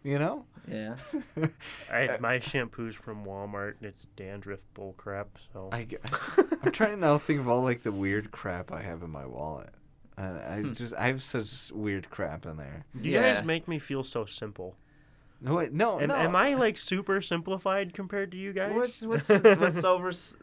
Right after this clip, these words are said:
Speaker 2: what's not simple about my wallet?
Speaker 1: Yeah, what's, what's,
Speaker 3: Your
Speaker 1: I,
Speaker 3: wallet
Speaker 1: honestly,
Speaker 3: was pretty
Speaker 1: his
Speaker 3: simple.
Speaker 1: wallet's more simple than my wallet.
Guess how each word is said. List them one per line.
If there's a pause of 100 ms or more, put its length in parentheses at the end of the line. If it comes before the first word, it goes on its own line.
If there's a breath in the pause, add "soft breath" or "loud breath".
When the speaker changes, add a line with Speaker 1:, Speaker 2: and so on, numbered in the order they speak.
(160)
Speaker 2:
what's
not
simple
about
my
wallet?
Speaker 1:
Yeah,
what's,
what's,
Speaker 3:
Your
Speaker 1:
I,
Speaker 3:
wallet
Speaker 1:
honestly,
Speaker 3:
was
pretty
Speaker 1:
his
Speaker 3:
simple.
Speaker 1:
wallet's
more
simple
than
my
wallet.